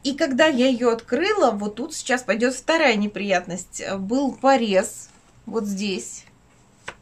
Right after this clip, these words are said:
Ну, это, это не мой порез. А, и потом, а, самое страшное.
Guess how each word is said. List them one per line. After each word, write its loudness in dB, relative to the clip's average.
Ну, 2
это, -4
это -2
не 4
мой 2
порез. -2
А, -8
и 0
потом, 0
а, 4
самое 4
страшное. -2